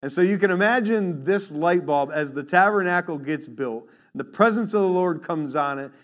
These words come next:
and the pillar of fire comes down. It was almost like he understood the fortress and the protection of the Lord all in five minutes. And, and he was like, "You're right, Lord. You've been there the whole time." This is, like,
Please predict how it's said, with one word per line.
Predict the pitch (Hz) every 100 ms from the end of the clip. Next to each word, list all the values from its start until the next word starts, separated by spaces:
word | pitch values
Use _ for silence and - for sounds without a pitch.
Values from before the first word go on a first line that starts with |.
| -
and | 127
the |
pillar | 123 - 226 214
of | 196 -
fire | 180 170 160
comes | 156 160 151 123
down. | 151 143 131 120 117 _ _
It | 143
was | 160 151
almost | 190 185 170 170
like | 170 151 - -
he | 165 160
understood | 147 123 - 160 135 113
the |
fortress | 107 - 139 120 - 107 -
and | 117
the | 107
protection | - 120 - 120 123 117
of | 104
the |
Lord | 107 104 98 98 _ _ -
all | 143 139
in | 127
five | 143 123 117
minutes. | 120 101 -
And, | 113 127
and | 135
he | 135
was | 131 117
like, | 127 120 120 _ _ _ _ -
"You're | 143
right, | 127 104 82
Lord. | 90 90 90 _ _ _ -
You've | 139
been | 143 143
there | 139 127
the | 117
whole | 110
time." | - 107 98 90 90 _ _ _ _ _ _ _ _
This | 139 196 208 175
is, | 156 135
like, | 151 131